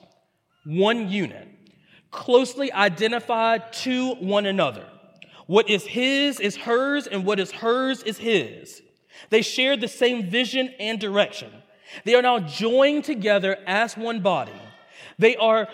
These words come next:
uh, coming together and moving forward for the glory of God as one. That is what marriage is and what it represents. And so, committing sexual immorality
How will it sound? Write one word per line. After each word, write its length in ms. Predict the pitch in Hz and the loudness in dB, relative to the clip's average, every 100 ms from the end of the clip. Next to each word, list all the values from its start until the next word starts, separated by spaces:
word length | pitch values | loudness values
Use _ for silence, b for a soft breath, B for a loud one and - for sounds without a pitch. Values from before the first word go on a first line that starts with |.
| - | -10
uh, 300 | 165 151 147 151 | -8 -6 -8 -14
coming 360 | - 277 277 294 | 0 2 4 0
together 580 | 294 214 208 196 190 190 B - | -4 0 0 2 -2 -6 B -6
and 220 | 214 208 | -4 -2
moving 320 | 226 262 285 | -2 0 -2
forward 460 | - 247 220 202 - | -2 -2 0 0 0
for 160 | 214 | -2
the 80 | 202 | 0
glory 400 | 180 190 220 247 | 0 0 2 0
of 160 | 233 170 | -4 -2
God 400 | 170 156 147 147 - | 0 2 0 -4 -4
as 240 | 165 165 | -4 -4
one. 500 | 151 156 135 101 98 - _ _ _ _ _ _ _ _ | -6 -6 -6 -8 -20 -20 _ _ _ _ _ _ _ _
That 280 | 147 185 214 | -2 0 2
is 160 | 208 202 | -2 -4
what 260 | 202 180 | -4 -2
marriage 520 | 180 185 180 156 143 - | -2 -2 -2 -4 -6 -6
is 440 | 170 147 127 117 | -6 -4 -8 -10
and 200 | 147 143 | -10 -8
what 140 | 151 151 | -6 -6
it 100 | 123 | -8
represents. 760 | 131 131 113 113 92 _ - _ _ _ _ _ _ _ _ | -12 -12 -16 -18 -18 _ -20 _ _ _ _ _ _ _ _
And 100 | 156 | -10
so, 580 | 156 - 185 127 117 143 - _ _ _ _ | -10 -4 -4 -4 -8 -14 -20 _ _ _ _
committing 500 | - 175 160 185 214 | -10 -6 -2 -2 -2
sexual 520 | - - 170 - 196 170 | -6 -8 -8 -6 -8 -6
immorality 680 | 180 165 127 113 107 110 | -6 -2 -4 -4 -12 -18